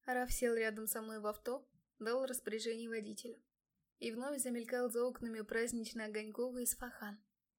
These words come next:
Я уже смирилась со всем, что происходит, и даже с нелюбовью, но Раф вдруг забрал мою руку к себе. Без слов и разрешений.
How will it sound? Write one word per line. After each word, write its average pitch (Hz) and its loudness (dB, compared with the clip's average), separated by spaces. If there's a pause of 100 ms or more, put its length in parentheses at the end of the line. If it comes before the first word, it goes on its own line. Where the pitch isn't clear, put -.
Я 285 0
уже 294 -6
смирилась 294 -2
со 247 0
всем, 226 -6
что 226 -4
происходит, 226 -2
и 214 -2
даже 220 -4
с - -2
нелюбовью, 233 -4 (380)
но 233 -2
Раф 240 0
вдруг 220 0
забрал 220 0
мою 214 -4
руку 220 -6
к - -12
себе. 214 -6 (500)
Без 226 4
слов 247 2
и - 4
разрешений. 233 -4